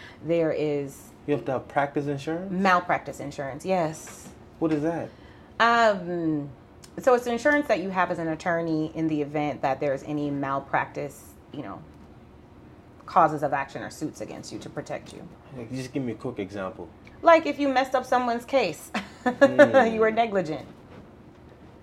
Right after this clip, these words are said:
Speaker 1: So you have the insurance in the same way that you have car insurance in the event that you get in a car wreck.
Speaker 2: Got you.
Speaker 1: Yeah.
Speaker 2: Okay, I
Speaker 1: So,
Speaker 2: never knew that.
Speaker 1: yeah. So doctors have malpractice insurance too, 'cause they get sued all the time, you know.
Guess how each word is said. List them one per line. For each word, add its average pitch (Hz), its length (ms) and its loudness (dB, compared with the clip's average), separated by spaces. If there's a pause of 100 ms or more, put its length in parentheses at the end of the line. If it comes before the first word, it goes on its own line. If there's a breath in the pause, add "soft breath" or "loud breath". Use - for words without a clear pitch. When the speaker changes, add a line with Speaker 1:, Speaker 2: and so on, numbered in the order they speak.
(280)
Speaker 1:
So 220 100 0
you 196 120 2
have 208 200 6
the 196 60 2
insurance 190 360 -2
in 175 80 -4
the 170 60 -4
same 196 260 -2
way 196 160 2
that 170 180 2
you 165 60 -4
have 170 160 -2
car 202 200 4
insurance 180 380 -2
in 165 80 -2
the 160 80 0
event 165 180 0
that 143 60 -2
you 151 80 -2
get 165 80 0
in 120 60 -6
a 127 60 -6
car 175 200 6
wreck. - 240 -4 (640)
Speaker 2:
Got 104 320 -2
you. 90 100 -8
Speaker 1:
Yeah. 120 240 -4 (260)
Speaker 2:
Okay, 98 360 -10
I 113 100 -2
Speaker 1:
So, 190 120 8
Speaker 2:
never 117 140 4
knew 117 140 -2
that. 87 280 -6
Speaker 1:
yeah. 233 300 2 (160)
So - 280 10 (180)
doctors 285 380 8
have 202 180 8
malpractice 165 500 0
insurance 156 440 -4
too, 180 160 -4
'cause 160 160 -6
they 202 160 2
get 165 160 -2
sued 180 180 -2
all 165 140 2
the 98 80 -4
time, 170 560 -4
you 170 100 -10
know. 170 180 -8